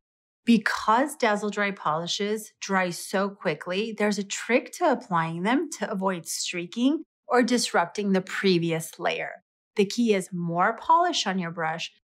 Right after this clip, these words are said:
minimal pressure on your brush, and work mostly with the tip of your brush for best results.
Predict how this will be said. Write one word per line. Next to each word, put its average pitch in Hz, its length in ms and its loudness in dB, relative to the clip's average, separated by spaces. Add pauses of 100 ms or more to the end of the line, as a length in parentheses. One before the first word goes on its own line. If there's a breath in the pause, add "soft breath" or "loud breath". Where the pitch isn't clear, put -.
(180)
minimal 226 680 6
pressure 311 460 0
on 190 160 2
your 170 140 -6
brush, 170 440 -2
and 208 160 0
work 196 260 -2
mostly 180 440 -2
with 170 160 -8
the 175 80 -6
tip 226 280 -4
of 220 100 0
your 214 140 0
brush 196 300 -2
for 180 140 -4
best 165 440 -4
results. 160 580 -4